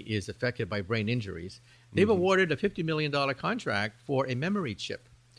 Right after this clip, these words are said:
Speaker 1: Already now in animals, we can record memories. This is straight out of the Matrix. Uh, we're talking about recording simple memories in mice, uploading those memories once those memories are forgotten.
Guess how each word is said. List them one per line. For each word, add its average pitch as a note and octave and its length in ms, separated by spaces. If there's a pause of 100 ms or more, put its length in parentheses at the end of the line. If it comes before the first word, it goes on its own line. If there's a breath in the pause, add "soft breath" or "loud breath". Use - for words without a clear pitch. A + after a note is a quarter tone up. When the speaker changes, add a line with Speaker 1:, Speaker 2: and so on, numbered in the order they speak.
(280 soft breath)
Speaker 1:
Already E3 440
now E3 180
in C#3+ 140
animals, C3+ 520
we A#2+ 120
can A#2+ 160
record A2+ 440
memories. G#2+ 640
This D3+ 220
is B2+ 140
straight - 520
out C#3 160
of A#2 120
the A#2+ 80
Matrix. - 720
Uh, G2 300 (480 soft breath)
we're C3 100
talking D#3+ 380
about C3+ 220
recording C#3 520
simple G#3 320
memories D3 420
in B2 140
mice, G#2+ 400 (400 soft breath)
uploading G3+ 720
those F3+ 260
memories D3 580
once A#2 240
those B2 220
memories A2+ 400
are G#2+ 100
forgotten. G#2+ 720